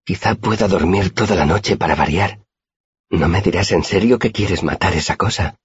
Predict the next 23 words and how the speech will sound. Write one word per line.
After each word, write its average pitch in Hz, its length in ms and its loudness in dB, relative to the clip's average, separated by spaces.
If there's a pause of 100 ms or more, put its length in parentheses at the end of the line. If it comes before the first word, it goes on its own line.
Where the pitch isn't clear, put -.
(460)
¿Qué 120 120 -2
vas - 200 2
a 135 60 4
utilizar? 95 560 -2 (400)
¿Un 113 120 4
palito 104 440 0
puntiagudo?". 110 760 2 (960)
"No 101 200 0
puedo 107 260 2
dejar 92 320 0
que 85 100 -4
campe 98 280 0
a - 40 -2
sus - 200 -6
anchas. - 440 -4 (600)
Trevon 110 320 2
está 101 280 0
solo 107 300 2
unos 90 400 0
ocho 113 200 0
kilómetros 90 520 2
de 80 80 2
aquí, 95 260 0